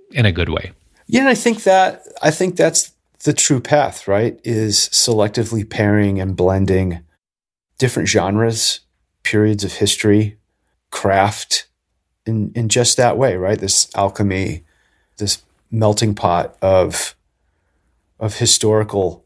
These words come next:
Speaker 2: things. There's, it's, it's very hard to be unique in, in the art world, I would say. And really the, the intrinsic value is derived in being able to look back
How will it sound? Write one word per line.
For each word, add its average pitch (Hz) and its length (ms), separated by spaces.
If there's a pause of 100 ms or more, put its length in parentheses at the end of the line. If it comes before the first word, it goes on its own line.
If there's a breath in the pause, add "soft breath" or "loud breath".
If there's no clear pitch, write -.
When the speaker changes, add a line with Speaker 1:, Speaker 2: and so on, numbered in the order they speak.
(120)
Speaker 2:
things. 127 280
There's, 120 160 (500 loud breath)
it's, - 360 (340 loud breath)
it's - 140
very 123 260
hard 110 200
to 98 60
be 104 120
unique 101 560 (100)
in, 95 300
in 101 180
the 98 120
art 101 160
world, 87 340 (220)
I 101 100
would 90 140
say. 98 400 (100)
And 101 600 (600)
really 113 400
the, 98 420 (240)
the 113 180
intrinsic 113 840 (420)
value 107 720 (200)
is 120 240
derived 143 540
in 139 300
being 135 360
able 120 260
to - 140
look 87 240
back - 480